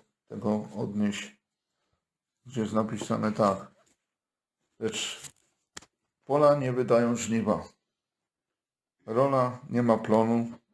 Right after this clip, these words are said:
a na winoroślach pusto. Lecz ja radować się będę w Bogu mojego zbawienia, weselił się w Panu”.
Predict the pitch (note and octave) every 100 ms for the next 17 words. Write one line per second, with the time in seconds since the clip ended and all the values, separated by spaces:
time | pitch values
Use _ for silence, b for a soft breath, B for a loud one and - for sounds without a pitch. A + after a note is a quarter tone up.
0 | _ G#2 G#2+ G#2+ A2 A2 A#2 A#2 A2 G#2+
1 | G#2+ - _ _ _ - A2 - G2+ F#2+
2 | G2 G2 - G#2+ A2+ C#3+ - _ _ _
3 | _ G#2+ A2 A#2 B2 A#2 - A2 G#2+ A2
4 | G2 B2 A#2+ A2+ A2 A2 G#2+ A2 G#2+ G#2+
5 | G2 G2+ - A2+ G2+ - B2+ - G2 F#2+
6 | F#2